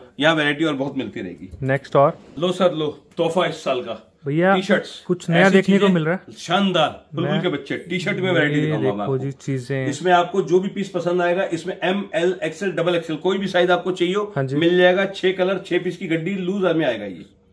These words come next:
Speaker 2: चीज कुछ नई देखने को मिल रही है।
Speaker 1: एकदम लेटेस्ट नए कपड़ों के साथ टी-शर्ट। टी-शर्ट तो आपने बहुत देखी, होजरी, होजरी, होजरी बोलते रहते हैं।
Speaker 2: जी।
Speaker 1: हम आपको क्या दिखा रहे हैं, वो देखिए।
Speaker 2: चीज
Speaker 1: बेचना ना पड़े, बिक जाए अपने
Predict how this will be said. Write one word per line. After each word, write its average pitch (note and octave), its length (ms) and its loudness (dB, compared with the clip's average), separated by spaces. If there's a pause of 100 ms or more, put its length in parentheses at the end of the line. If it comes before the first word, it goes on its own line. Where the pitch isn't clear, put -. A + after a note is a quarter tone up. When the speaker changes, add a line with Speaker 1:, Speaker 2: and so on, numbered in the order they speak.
Speaker 2:
चीज F#3 360 0
कुछ - 260 -4
नई D#3+ 220 4
देखने F#3 240 4
को F#3 100 4
मिल C#3 120 2
रही F3+ 80 4
है। G3+ 100 2
Speaker 1:
एकदम A3 320 -4
लेटेस्ट F#3+ 480 0
नए E3+ 240 0
कपड़ों F#3 340 0
के F3+ 100 4
साथ F3+ 280 4
टी-शर्ट। F#3 460 -6
टी-शर्ट F#3 320 -4
तो G3+ 60 -4
आपने F#3 200 0
बहुत E3+ 200 4
देखी, F3 220 -2
होजरी, E3+ 360 -2
होजरी, E3+ 320 0
होजरी E3+ 300 -2
बोलते D#3 320 -4
रहते E3+ 240 -2
हैं। G#3 180 -10
Speaker 2:
जी। C#3 160 -2
Speaker 1:
हम F#3 200 4
आपको F3+ 300 2
क्या F3+ 140 0
दिखा D#3 220 0
रहे D#3+ 120 -2
हैं, D3+ 80 -4
वो D#3+ 100 0
देखिए। A#2 340 -6
Speaker 2:
चीज D#3+ 600 -2
Speaker 1:
बेचना F#3 360 0
ना G3+ 140 -2
पड़े, G3 260 -2
बिक D#3 320 -2
जाए F3 280 4
अपने F3+ 500 -2